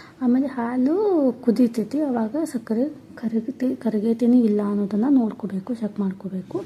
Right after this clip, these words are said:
ನೋಡ್ರಿ ಇಲ್ಲಿ almost ನಮ್ಮ ಕರಗಿ-, ಸಕ್ಕರೆ ಎಲ್ಲ ಕರಗಿ ಹೋಗೈತಿ. ಆಮೇಲೆ ಇದಕ್ಕೊಂದು pinch of ಸಾಲ್ಟ್‌ನ ಹಾಕ್ಕೋಬೇಕು. ಆಮೇಲೆ ನಾವು already ಏನು ಹುರಿದು ಇಟ್ಕೊಂಡಿರ್ತೇವಲ್ಲ ಅದು ಶಾವಿಗೆನ, ಅದನ್ನ ಅದಕ್ಕೆ ನಾವು ಸೇರಿಸ್ಕೊಳ್ಬೇಕು.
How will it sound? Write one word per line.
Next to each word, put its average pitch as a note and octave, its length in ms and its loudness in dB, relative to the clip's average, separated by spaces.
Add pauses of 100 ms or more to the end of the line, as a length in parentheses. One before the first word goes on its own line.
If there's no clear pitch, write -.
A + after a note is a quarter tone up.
(460)
ನೋಡ್ರಿ A3 240 6
ಇಲ್ಲಿ G#3 140 2
almost G3+ 400 0
ನಮ್ಮ G#3+ 100 4
ಕರಗಿ-, G#3+ 580 -2
ಸಕ್ಕರೆ A3+ 400 0
ಎಲ್ಲ A3+ 180 2
ಕರಗಿ G#3+ 320 -2
ಹೋಗೈತಿ. G#3+ 460 -2 (440)
ಆಮೇಲೆ A#3 240 6
ಇದಕ್ಕೊಂದು B3 460 2
pinch A#3+ 280 4
of - 80 -8
ಸಾಲ್ಟ್‌ನ G#3+ 440 0
ಹಾಕ್ಕೋಬೇಕು. G#3+ 720 -2 (340)
ಆಮೇಲೆ C#4 300 8
ನಾವು C#4 220 6
already A#3+ 340 4
ಏನು C4+ 260 8
ಹುರಿದು A#3 300 2
ಇಟ್ಕೊಂಡಿರ್ತೇವಲ್ಲ G#3+ 840 -2
ಅದು A3+ 400 0
ಶಾವಿಗೆನ, G3+ 560 -2
ಅದನ್ನ A3+ 340 0
ಅದಕ್ಕೆ G#3+ 280 -2
ನಾವು C#4 120 2
ಸೇರಿಸ್ಕೊಳ್ಬೇಕು. G#3 960 -2